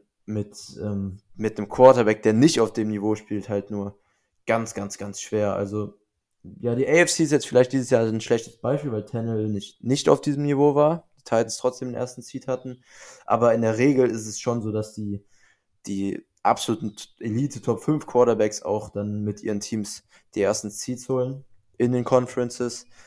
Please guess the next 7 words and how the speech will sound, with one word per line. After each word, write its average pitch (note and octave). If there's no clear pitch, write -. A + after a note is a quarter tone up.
Und G3
zum, G#2
zum F#2
ersten A2+
Teil A2+
deiner G2+
Frage, G#2